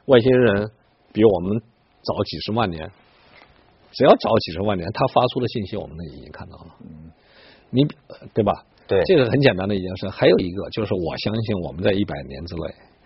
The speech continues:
Speaker 1: 会发出一些纳米级的一些太空飞船，去探测其他的星球。
Speaker 3: 纳米级的。
Speaker 1: 啊。
Speaker 3: 就非-，非常小的。
Speaker 1: 非常小的，我觉得可以做到这一点。
Speaker 2: 你说多少，
Speaker 3: 那三体那边儿
Speaker 2: 多少年之内？多少年之内？
Speaker 1: 一百年之内。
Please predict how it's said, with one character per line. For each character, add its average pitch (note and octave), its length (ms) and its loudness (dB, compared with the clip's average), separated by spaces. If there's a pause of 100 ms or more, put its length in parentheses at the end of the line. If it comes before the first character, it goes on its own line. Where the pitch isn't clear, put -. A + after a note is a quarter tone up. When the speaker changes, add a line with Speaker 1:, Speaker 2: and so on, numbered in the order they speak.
(320)
Speaker 1:
会 G#2+ 300 0 (320)
发 F#2+ 120 2
出 F#2 440 -6 (560)
一 G2 140 -4
些 G2+ 160 -2
纳 B2 220 2
米 D2 200 -8
级 C2 240 -14
的 D#2+ 100 -10
一 C#2+ 120 -12
些 - 260 -12 (380)
太 - 100 -6
空 F2 160 -10
飞 E2+ 80 -8
船， E2 160 -14 (580)
去 - 140 -8
探 G2+ 180 -2
测 - 200 -8
其 - 120 -8
他 F2+ 120 -8
的 F2 80 -12
星 F2+ 160 -8
球。 - 120 -16 (280)
Speaker 3:
纳 G3+ 240 6 (100)
米 E2+ 200 -4
级 - 280 -6
的。 - 100 2
Speaker 1:
啊。 G2 140 -6 (520)
Speaker 3:
就 A3 120 0
非-， A#3+ 320 0 (320)
非 G#3+ 100 6
常 G#3 140 -2
小 - 300 0
的。 F2 100 6
Speaker 1:
非 B2 80 -2
常 A#2 160 -4
小 - 180 -12
的， - 220 -16
我 G#2 100 0
觉 G#2 140 2
得 B2+ 120 6
可 - 120 2
以 B2+ 60 6
做 D#3+ 180 6
到 F#2+ 80 -2
这 F#2+ 120 -10
一 D#2 80 -10
点。 B1+ 120 -18 (480)
Speaker 2:
你 B2+ 80 -4
说 D#3+ 140 2
多 F#3+ 120 4
少， A3+ 120 4
Speaker 3:
那 - 60 4
三 C3 40 0
体 - 80 -10 (160)
那 - 160 6
边 C4 60 6
儿 A3 120 8
Speaker 2:
多 - 80 -4
少 - 0 -
年 D3 140 -4
之 - 0 -
内？ - 80 -12
多 - 140 -2
少 D3 100 2
年 A#2+ 200 0
之 B2 120 -12
内？ A#2+ 80 -6 (100)
Speaker 1:
一 A2+ 80 -6
百 G2 120 -6
年 D#2 160 -12
之 E2 80 -12
内。 D2+ 80 -14